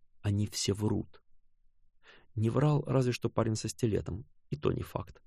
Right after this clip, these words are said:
Он мог просто умело убить таракана, придавив ему какой-нибудь жизненно важный центр. И стекло тут ни при чём.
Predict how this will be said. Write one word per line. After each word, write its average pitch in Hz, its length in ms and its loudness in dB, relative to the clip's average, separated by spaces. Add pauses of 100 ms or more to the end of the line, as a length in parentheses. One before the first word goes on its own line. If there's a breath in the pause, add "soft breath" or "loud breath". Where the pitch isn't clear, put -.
(420)
Он 165 160 4
мог 123 180 0
просто 151 320 0
умело 113 340 0
убить 107 320 -2
таракана, 98 460 0
придавив 92 520 -2
ему 107 240 -2
какой-нибудь 101 560 -2
жизненно 101 360 -2
важный - 300 -4
центр. - 400 -10 (420)
И - 60 -4
стекло - 340 -2
тут 120 160 -8 (320)
ни 127 100 -2
при - 160 -8
чём. 120 280 -8